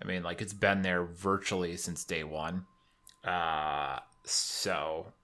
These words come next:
I'm not putting too much stock in this playing,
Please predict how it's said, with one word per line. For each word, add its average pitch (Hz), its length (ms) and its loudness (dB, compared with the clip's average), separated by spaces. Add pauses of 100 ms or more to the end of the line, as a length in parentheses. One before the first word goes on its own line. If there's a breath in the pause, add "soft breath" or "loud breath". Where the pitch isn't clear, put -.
(260)
I'm 104 140 0
not 92 200 0
putting 87 220 -6
too 247 260 6
much 113 240 8
stock 90 520 2
in 90 320 -2
this - 420 -4 (1040)
playing, 90 600 2